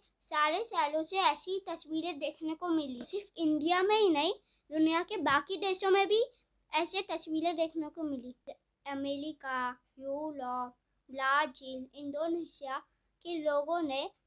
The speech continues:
अपने शहर की पॉल्यूशन फ्री फोटो शेयर की।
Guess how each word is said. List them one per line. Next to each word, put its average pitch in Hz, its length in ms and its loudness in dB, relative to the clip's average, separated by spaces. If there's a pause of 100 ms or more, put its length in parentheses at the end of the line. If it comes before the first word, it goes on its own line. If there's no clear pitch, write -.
(180)
अपने 320 380 -4
शहर 294 320 -6
की 302 340 -6 (400)
पॉल्यूशन 285 580 -2
फ्री 320 300 -6
फोटो 302 400 -4
शेयर 311 340 0
की। 277 240 -18